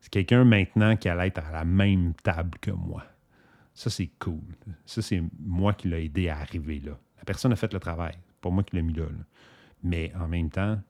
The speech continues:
je l'ai aidé. Puis si j'ai pu faire ma petite part des choses, je suis bien heureux.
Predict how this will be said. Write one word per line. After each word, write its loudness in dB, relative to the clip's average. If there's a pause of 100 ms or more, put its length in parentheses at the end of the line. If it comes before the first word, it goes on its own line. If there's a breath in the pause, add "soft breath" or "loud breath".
je -8
l'ai -2
aidé. 0
Puis -10
si -8
j'ai -2
pu -12
faire 0
ma 2
petite -20 (120)
part 4
des 0
choses, 0 (540 soft breath)
je -12
suis -8
bien -2
heureux. -8